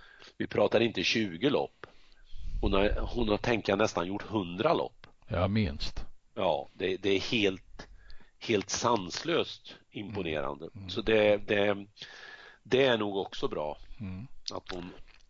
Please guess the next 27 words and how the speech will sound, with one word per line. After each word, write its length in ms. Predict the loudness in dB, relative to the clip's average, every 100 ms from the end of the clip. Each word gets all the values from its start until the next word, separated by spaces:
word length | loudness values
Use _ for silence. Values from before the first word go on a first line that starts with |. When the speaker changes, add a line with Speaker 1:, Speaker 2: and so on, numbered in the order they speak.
| -10 -6
Speaker 1:
hon 120 | -4
får 160 | 0
den 180 | 4 10 12
ron. 280 | 12 12 12 12 8 4 -2 -10 -10 -4
Speaker 2:
Absolut. 540 | -4 -4 -4 -4 -2 -6 -8 -12 -12 -14 -14 4
Du, 400 | 12 12 12 12
eh, 320 | 12 12 12 8 0 -4 -2
sen 220 | 4 6
är 100 | 10
det 220 | 12 10 8 -10 -8 -6 -2
junior-V 1200 | 6 8 10 10 10 10 8 4 8 12 12 10 2
M 160 | 0
också 360 | 0 -2 -4 -6
i 60 | -4
simning. 560 | -2 0 -2 -6 -8 -10 -10 -12 -16 -16 -16 -16 -18 -20 -20 _ -20 _
Speaker 1:
Mm. 160 | -16 -14
Speaker 2:
Som 220 | -8 -4 -2
Speaker 1:
Två 20 |
Speaker 2:
simmas, 400 | 0 0 0 2
Speaker 1:
repres- 320 | 2 0 -4 -4 -12 -16 -18 -20 -14 -10 -8
Speaker 2:
eh, 40 | -6
simmas 420 | -2 -2 -2 -2
lite 200 | -4 0
senare 360 | 0 0 0 0
i 40 |
augusti 400 | 0 0 0 -2
månad. 420 | -4 -8 -10 -10